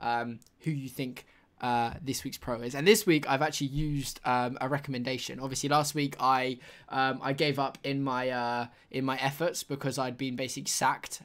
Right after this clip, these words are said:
as chief decider of who was gonna be the Know the Pro. Um, and I've used some of your guys, um, some of you guys basically D M'd me and give me pictures. That's basically the gist of it. But I wanna just go back to, um, uh, last week's one.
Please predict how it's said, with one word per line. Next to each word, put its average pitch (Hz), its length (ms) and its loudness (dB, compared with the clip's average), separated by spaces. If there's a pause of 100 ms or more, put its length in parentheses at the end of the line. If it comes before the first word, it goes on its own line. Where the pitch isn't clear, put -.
as 120 220 -4
chief - 360 -4
decider 135 680 -2
of 127 140 -8
who 131 240 -6
was 131 200 -6
gonna 131 160 -8
be 127 100 -4
the 123 140 -6
Know 127 160 -6
the 127 60 -8
Pro. 139 260 -4 (340)
Um, 123 480 -2
and 131 440 0
I've 131 360 -4 (100)
used 143 420 0
some 147 160 0
of 127 100 -4
your 143 140 0
guys, 135 460 -2 (420)
um, 120 580 0 (720)
some - 240 2
of 220 80 4
you 190 60 4
guys 160 160 6
basically 143 320 0
D 139 60 4
M'd 123 180 -2
me 131 160 -2
and 123 160 -6
give 135 120 -2
me 127 120 -4 (100)
pictures. 135 400 -8
That's 131 220 -10
basically 123 380 -8
the 120 80 -12
gist 127 220 -8
of 120 60 -8
it. 120 120 -6
But 131 80 0
I 156 40 4
wanna 202 160 6
just 180 120 2
go 160 100 4
back 151 240 4
to, 139 220 2
um, 131 300 2 (720)
uh, 127 220 4
last 139 320 8
week's 143 240 -2
one. 151 200 0